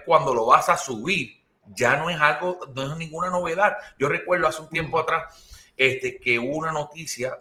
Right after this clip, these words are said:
Speaker 1: que salió en todos los titulares que más de cincuenta y cinco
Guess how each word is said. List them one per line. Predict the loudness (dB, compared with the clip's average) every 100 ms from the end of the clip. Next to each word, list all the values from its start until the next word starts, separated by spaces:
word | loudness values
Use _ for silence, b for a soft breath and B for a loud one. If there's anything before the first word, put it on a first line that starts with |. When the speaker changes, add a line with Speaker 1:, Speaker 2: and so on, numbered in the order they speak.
| _
Speaker 1:
que | -8 -4
salió | -2 -2
en | -4 -6
todos | -4 -2 -2
los |
titulares | -6 -4 -2 -2 -4
que | -6
más | -4 -4
de | -4
cincuenta | -12 -8 -8 -6
y |
cinco | -12 -8 -6 -6 -8